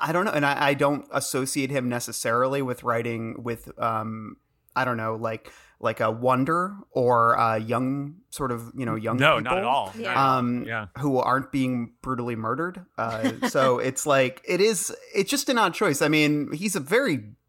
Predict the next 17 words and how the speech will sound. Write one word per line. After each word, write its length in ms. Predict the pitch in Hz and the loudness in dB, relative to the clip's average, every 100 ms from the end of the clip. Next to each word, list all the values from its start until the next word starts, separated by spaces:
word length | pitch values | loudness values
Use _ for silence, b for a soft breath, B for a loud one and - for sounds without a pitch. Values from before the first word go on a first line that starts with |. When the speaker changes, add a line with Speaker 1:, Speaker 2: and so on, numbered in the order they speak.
| - | -2
Speaker 1:
good 260 | 135 151 123 | 0 0 0
director. 680 | 123 120 185 - 110 - - | -2 0 -2 -4 -4 -6 -6
So, 120 | - 131 | 0 2
Speaker 2:
He's 80 | |
a 20 | 123 | 4
great 160 | 147 | 4
Speaker 1:
I 40 | 147 131 | 4 4
mean, 200 | 127 123 | 0 -2
Speaker 2:
director. 140 | 87 120 | -6 -12
He's, 200 | 117 - b | -12 -12 b
Speaker 1:
yeah. 120 | 180 | 2
Speaker 2:
yeah. 40 | 170 | 4
Speaker 1:
So 160 | 180 | 6
I 100 | 151 | 4
think 240 | 147 170 151 | 4 -2 -2
it's, 280 | 127 - - | -4 -8 -6
it's, 360 | 131 - - | -6 -6 -14